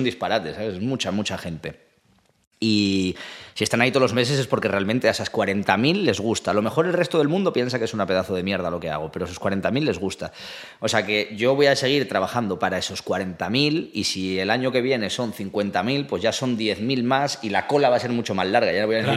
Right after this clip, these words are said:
Speaker 1: Claro.
Speaker 2: un prismático para verlo,
Speaker 1: Ujú.
Speaker 2: ¿sabes? Así que pa'lante, y si en vez de cuarenta mil son treinta mil o es uno, por lo menos a esa persona que yo lo que estoy haciendo le gusta, ¿sabes? O sea,
Speaker 1: Ujú.
Speaker 2: me vale.
Speaker 1: Claro.
Speaker 2: A mí me gusta y a ti te gusta, fin.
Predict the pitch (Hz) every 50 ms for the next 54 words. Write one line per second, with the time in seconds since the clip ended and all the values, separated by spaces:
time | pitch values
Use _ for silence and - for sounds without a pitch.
0 | 127 127 127 123 104 117 95 98 104 120 120 95 92 87 87 85 87 85 85 82
1 | 80 76 80 113 135 127 143 147 143 - - - - - - - - - - -
2 | - 113 95 104 98 95 95 95 98 101 113 123 120 104 117 123 156 165 - -
3 | 113 107 98 98 107 113 113 120 120 120 120 104 117 123 127 123 117 - - 117
4 | 113 113 113 120 113 117 117 127 131 120 - - 113 113 127 131 - - 143 151
5 | 160 165 180 214 - - - - - - - - - - - - - - - -
6 | 117 107 107 107 104 117 131 143 131 - 110 113 113 - 123 120 120 117 - 135
7 | 135 139 131 117 113 110 117 117 120 113 - - - 127 110 - 135 135 143 127
8 | 110 92 98 107 - - - - - - - 104 - - - - - - - 123
9 | 110 98 101 90 87 87 85 95 92 82 69 - - - - - _ _ - -
10 | 120 113 98 98 - - _ - - - 101 110 110 113 110 147 139 127 - -
11 | 101 104 - - 101 92 82 95 92 90 82 82 78 - - - - - - -
12 | 73 -